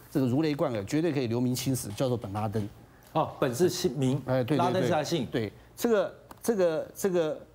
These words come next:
Speaker 1: 沙烏地阿拉伯现在来讲哈，它大概你看为什么阿拉伯国家那么多王子啊？
Speaker 2: 嗯。
Speaker 1: 它大概有四千多个王子。
Speaker 2: 是。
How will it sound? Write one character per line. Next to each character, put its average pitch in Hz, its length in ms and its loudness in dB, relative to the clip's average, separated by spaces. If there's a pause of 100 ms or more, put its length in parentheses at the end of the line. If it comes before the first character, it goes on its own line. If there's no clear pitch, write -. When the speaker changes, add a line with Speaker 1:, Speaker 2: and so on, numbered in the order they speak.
(120)
Speaker 1:
沙 233 240 0
烏 - 20 -2
地 220 80 -2
阿 208 80 2
拉 196 140 0
伯 135 140 -4
现 143 240 0
在 127 160 0
来 110 120 -2
讲 107 180 -6
哈， 90 300 -10
它 170 200 0
大 160 220 -4
概 131 320 0 (160)
你 135 140 0
看 214 260 -2 (140)
为 214 140 0
什 160 80 2
么 135 120 2 (220)
阿 170 100 0
拉 190 120 2
伯 139 320 -2 (180)
国 156 160 0
家 165 140 0
那 220 40 0
么 202 100 2
多 175 120 0
王 127 260 0
子 - 200 -8
啊？ - 120 -10 (140)
Speaker 2:
嗯。 151 100 0
Speaker 1:
它 139 80 2
大 208 140 0
概 233 60 -2
有 143 80 0
四 - 240 -2
千 160 140 0
多 156 120 0
个 120 80 -2
王 98 180 -4
子。 - 160 -6 (220)
Speaker 2:
是。 - 240 -2